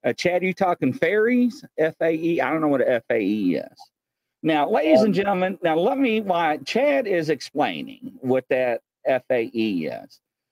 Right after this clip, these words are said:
Speaker 1: Now, do people know a difference between a folklore and a fairy tale? Now, this is very important to understand what folklore and fairy tales are. Now, a lot of people do not.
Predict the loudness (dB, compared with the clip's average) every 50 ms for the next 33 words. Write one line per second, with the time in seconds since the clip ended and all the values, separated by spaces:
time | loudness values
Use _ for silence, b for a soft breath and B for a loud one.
0 | _ _ -4 -2 0 0 0 0 0 -2 -2 -2 0 0 0 0 2 0 0 2
1 | 2 2 2 2 2 2 2 0 0 0 0 -2 -2 -2 -2 -2 -2 -2 -4 -6
2 | -8 -6 -2 0 0 0 0 0 0 -2 -2 -4 _ 0 0 2 0 0 -2 -2
3 | 0 2 2 4 4 2 2 0 0 -2 -2 0 -2 -2 -2 _ -2 0 0 0
4 | -2 -4 -4 -4 -4 -4 -2 -2 -2 -2 0 2 0 0 0 0 -2 -2 -2 0
5 | 0 0 0 0 0 0 -2 -2 -2 -2 -2 -4 -2 -2 -2 -2 -2 -2 -2 -6
6 | -8 -6 -4 -2 0 0 -2 -2 -4 -4 -4 -2 -2 -2 -4 -4 -2 -2 -2 -2
7 | _ 0 0 0 0 0 0 0 2 2 2 2 0 0 -2 -4 -2 -2 0 0
8 | 0 -2 -4 -4 -4 -2 -2 -4 -6 -6 -6 -6 -6 -8 -14 _ _ _ _ _
9 | _ _ _ _ _ _ _ -2 -2 0 0 0 0 0 0 0 -2 -2 0 -2
10 | -2 -2 0 -2 -2 0 0 0 2 0 0 -2 -4